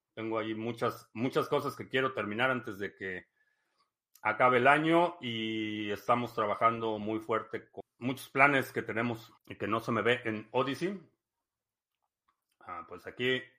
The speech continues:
StreamYard me dice que sí estamos transmitiendo. Y en Odyssey, ¿sí? Sí me veo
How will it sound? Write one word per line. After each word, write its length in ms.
StreamYard 480
me 100
dice 220
que 100
sí 120
estamos 360
transmitiendo. 800
Y 180
en 140
Odyssey, 920
¿sí? 140
Sí 60
me 100
veo 200